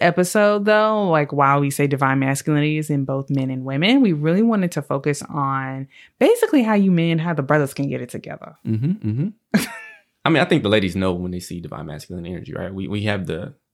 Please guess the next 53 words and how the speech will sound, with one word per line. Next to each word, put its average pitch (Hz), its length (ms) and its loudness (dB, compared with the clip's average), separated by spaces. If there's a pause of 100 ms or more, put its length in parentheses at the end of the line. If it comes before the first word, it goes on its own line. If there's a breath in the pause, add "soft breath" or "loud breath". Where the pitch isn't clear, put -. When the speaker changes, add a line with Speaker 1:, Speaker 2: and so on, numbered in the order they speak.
(180)
Speaker 1:
Is 190 120 -6
that 196 160 2
B 220 120 6
D 233 280 2
E? 453 120 2 (120)
Speaker 2:
I - 40 0
was 98 120 -4
about 95 60 -2
to - 40 -6
say 110 80 0
that's 110 80 0
the - 80 -6
colloquial 104 420 0
term 139 240 0
we 98 100 0
use, 110 260 0
right? 107 160 2
That's 123 120 2
what 123 120 0
it 127 100 2
is, 127 160 4
right? 117 160 4
So, 117 100 2
I 110 40 4
mean, 107 260 2
my, 107 280 0
my 110 180 2
list, 131 440 2
I 104 100 2
can 113 100 0
go 117 160 2
through, 117 140 0
like, 101 200 2
the 95 120 -2
<laughs> - 20 0
official 98 500 -2
list 101 380 2
of 90 80 0
the 92 80 0
characteristics 95 720 -2
I 82 80 -2
got 95 140 0
right 85 140 -2
here, 87 140 -2
but, 87 160 0
like, 95 300 0 (120)
Speaker 1:
Okay. 151 220 0 (320)
Speaker 2:
action 107 540 -2
and 92 100 0
initiative, 98 580 -2
right? 87 240 2
So, 95 260 4
Speaker 1:
Mm. 165 160 0